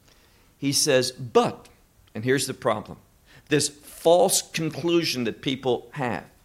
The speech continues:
"But sin, taking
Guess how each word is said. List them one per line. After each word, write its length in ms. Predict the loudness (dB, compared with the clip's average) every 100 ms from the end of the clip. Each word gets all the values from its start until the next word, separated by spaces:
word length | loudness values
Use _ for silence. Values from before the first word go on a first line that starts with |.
| _ _ _ -20 -20 -18
"But 520 | -4 2 2 2 -8 -18 _ _ _ _ _
sin, 640 | -2 2 2 2 2 -2 -8 -20 _ _ _ _ 0
taking 580 | 2 2 2 -2 -2